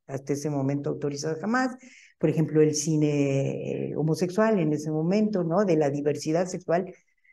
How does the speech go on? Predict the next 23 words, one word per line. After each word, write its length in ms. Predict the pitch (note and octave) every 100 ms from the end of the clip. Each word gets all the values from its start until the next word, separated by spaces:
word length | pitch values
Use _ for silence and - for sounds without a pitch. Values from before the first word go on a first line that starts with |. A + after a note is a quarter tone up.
| _ -
no, 380 | - D3+ B2 C#3+ C4 - - _ _ _ -
claro 220 | E3 E3+
que 100 | B2+
no. 220 | A#2 - -
Y 120 | D3
entonces 300 | D3+ F3+ F3+
uno 140 | F#3
empieza 320 | F3 F3+ F3
a 20 | F#3
descubrir 400 | F3+ C#3+ D3 D#3+
que 80 | D#3+
había 200 | D3+ -
películas 520 | D#3+ C#3 F#3+ G#3+ D3+
desde 380 | B2+ A#2 A2+ -
antes, 600 | - D#4+ - - - - _
¿no? 380 | - D3+ D#4 C#4
Que 280 | - C3+ C3
trataban 540 | B2+ C3 C3+ E3 F3 E3
el 200 | C3+ -
tema. 280 | C3 A#2+ - _ _ -
Es 160 | C3+
interesante. 640 | D3+ D3 B2 - A#2+ A#2+
Bueno, 260 | F3+ B3 G#3+